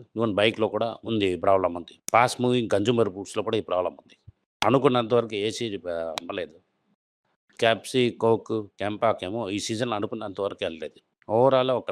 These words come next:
స్లాగిష్‌నెస్ ఉంది. ఇంకోటేమో టారిఫ్ వల్ల ఒక స్పియర్ సైకాలజీ ఉంది, ఇండస్ట్రీలో అంతా ఉంది. మీరేమో Mint పత్రికలో చూసారంటే ఒక ఆర్టికల్ వచ్చింది, యాభై సంవత్సరం కంటున్న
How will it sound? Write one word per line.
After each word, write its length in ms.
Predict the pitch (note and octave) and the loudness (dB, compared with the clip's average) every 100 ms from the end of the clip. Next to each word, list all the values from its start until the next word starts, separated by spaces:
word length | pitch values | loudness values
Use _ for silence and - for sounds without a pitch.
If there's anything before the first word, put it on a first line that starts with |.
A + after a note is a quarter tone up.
| - | -6
స్లాగిష్‌నెస్ 640 | G2 G2 G#2 G2 G#2+ F#2 D#2+ | 2 2 2 -4 -10 -12 -14
ఉంది. 180 | D#2 F2 _ _ _ _ _ _ _ _ _ - | -16 -20 _ _ _ _ _ _ _ _ _ -6
ఇంకోటేమో 520 | B2 C#3 A#2+ A#2+ B2+ G2+ D#2+ | 2 2 4 2 0 -2 2
టారిఫ్ 300 | G#2 C3 - | 2 2 -2
వల్ల 140 | G2+ G#2 | -6 -6
ఒక 160 | G2+ | -6
స్పియర్ 420 | G2 - A2 A#2+ A#2 | -8 -8 -2 0 0
సైకాలజీ 480 | G2+ G2 A2 F#2 E2+ C#2+ | -2 0 0 0 -2 -8
ఉంది, 160 | D#2 - G#2+ | -14 -4 2
ఇండస్ట్రీలో 400 | A#2 - G#2+ G2 | 2 2 0 0
అంతా 180 | F#2 G#2+ | 0 -4
ఉంది. 300 | F2+ - - _ _ _ _ _ _ _ _ _ _ _ _ _ _ _ _ - F#2 | -4 -12 -20 _ _ _ _ _ _ _ _ _ _ _ _ _ _ _ _ -16 -4
మీరేమో 320 | A2+ A#2 B2 F#2+ G2 | 2 2 2 -2 0
Mint 240 | C3+ - - - - | -2 -2 -6 -4 -2
పత్రికలో 420 | A2+ - G#2+ G#2 F2 | -2 -2 -4 -4 -4
చూసారంటే 460 | F#2 G#2+ F2+ F2 G2+ - _ _ _ _ _ _ _ _ _ _ _ _ _ _ - | -4 -4 -6 -10 -14 -14 _ _ _ _ _ _ _ _ _ _ _ _ _ _ -2
ఒక 140 | G2+ | 2
ఆర్టికల్ 380 | G#2 A2 G2+ G2+ F2+ | 2 2 0 -2 -2
వచ్చింది, 300 | F2+ D#2+ _ _ _ _ _ _ _ - - _ _ | -6 -12 _ _ _ _ _ _ _ -20 -20 _ _
యాభై 320 | A2+ A#2+ A#2 C3 | 12 12 12 6
సంవత్సరం 380 | B2+ A#2+ B2+ - | 4 0 -2 -2
కంటున్న 380 | G#2 G#2+ G#2+ | -4 -2 -4